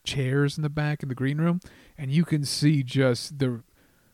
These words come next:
what was left over of all the blow he had just done with these three to four girls that he had brought with him. And I go up, I'm featuring for the kid.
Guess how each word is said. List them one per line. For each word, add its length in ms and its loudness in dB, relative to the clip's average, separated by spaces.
what 220 2
was 220 2
left 340 0
over 260 2
of 80 -2
all 200 2
the 80 2
blow 260 2
he 100 2
had 100 -2
just 240 -6
done 180 -4
with 120 -4
these 220 -4
three 180 0
to 80 -4
four 220 -4
girls 280 -2
that 140 -2
he 60 -2
had 120 -8
brought 220 -4
with 220 -6
him. 200 -6
And 520 0
I 180 4
go 240 6
up, 160 0
I'm 120 -2
featuring 540 0
for 180 -6
the 100 -4
kid. 340 -6